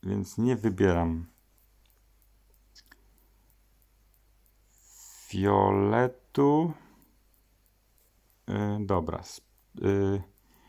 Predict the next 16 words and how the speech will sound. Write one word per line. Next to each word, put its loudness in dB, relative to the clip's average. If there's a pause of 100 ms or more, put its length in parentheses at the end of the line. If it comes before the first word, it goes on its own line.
(300)
kontrę -2
zapomniałem -2
ustawić. -6
Nie 0
wybieram 0
żółtego, 2
może 4
trafi -2
w -8
żółtego -2
i -2
go -2
ubije? 2 (500)
No 0
niestety -2
nie. 4